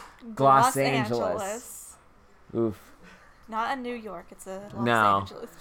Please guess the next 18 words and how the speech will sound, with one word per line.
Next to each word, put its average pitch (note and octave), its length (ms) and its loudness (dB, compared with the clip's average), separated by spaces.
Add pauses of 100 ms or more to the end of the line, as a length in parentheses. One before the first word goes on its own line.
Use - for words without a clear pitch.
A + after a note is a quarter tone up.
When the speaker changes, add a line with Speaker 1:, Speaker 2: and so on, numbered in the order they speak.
(300)
Speaker 1:
What A#2+ 140 4
would F#3 120 0
the D#3 80 -2
Speaker 2:
station. - 180 -10
Speaker 1:
fairy F#2 300 -4
equivalent F#2+ 680 -8
of D#2+ 80 -12
New F2+ 180 -10
York? E2+ 540 -8
Speaker 2:
Um, A3 680 -4 (2750)
New C4+ 380 -8
Fairytopia. B3 1160 -10 (1900)
Speaker 1:
Bam! A#2 500 2
Got A#2 260 8
in A#2+ 200 2
one. A2 280 6
Well A#2 220 6
done. G2+ 380 0